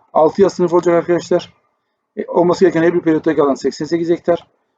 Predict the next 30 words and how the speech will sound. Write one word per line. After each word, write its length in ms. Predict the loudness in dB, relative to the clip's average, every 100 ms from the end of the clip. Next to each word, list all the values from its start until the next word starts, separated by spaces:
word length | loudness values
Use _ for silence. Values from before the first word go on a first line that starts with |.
| _
Buna 120 | 0 2
göre 100 | 2
arkadaşlar 340 | 0 0 0
hasat 300 | 0 0 -2
tabusu 300 | -2 -4 0
değerine 200 | 2 2
arkadaşlar 320 | -2 0 -2
bu 60 | 2
değerler 300 | 2 2 2
alınıyor. 380 | 2 2 -2 -8 _ _ _ _ _ _ _ _ _ _
Ayrılan 520 | 2 4 2 0 -10 _
asli 500 | -12 -4 -4 0 0
meşlere 300 | 0 2 4
göre 220 | 4 4
değerler 200 | 4 4
arkadaşlar 500 | 2 0 -4 -8 -2
değerler 260 | 0 2 0
alınıyor. 320 | 0 -2 0
Ayrılan 320 | 0 2 0
meşlere 360 | -4 -4 -4 -2
değerler 280 | -2 0 2
alınıyor. 420 | 2 0 -4 -6 _ _ _ _ _ _
Hem 200 | -2 -2
tek 240 | 0 0 2
farkı 260 | 0 0
burada 180 | -2 2
nedir 180 | 4 2
arkadaşlar 380 | 0 -2 -4 -4
biliyor 160 | -8
musunuz? 400 | -6 -6 -6 -10